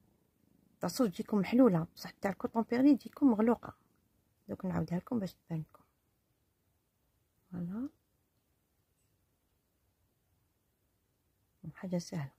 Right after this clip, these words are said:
ندور الخ-، لي، آه، الكروشي تاعي هكا على الخيط، فوالا. دوري.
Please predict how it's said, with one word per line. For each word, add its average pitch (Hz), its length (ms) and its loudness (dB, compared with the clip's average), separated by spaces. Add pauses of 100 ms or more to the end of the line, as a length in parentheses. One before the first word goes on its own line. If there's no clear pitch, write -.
(400)
ندور 180 460 -2
الخ-، 151 260 -10
لي، 160 600 -2
آه، 156 280 -2 (280)
الكروشي - 340 -6
تاعي 151 360 -2
هكا 160 160 -8
على 139 80 -4
الخيط، 180 380 -10
فوالا. 147 380 -10 (920)
دوري. 160 760 -4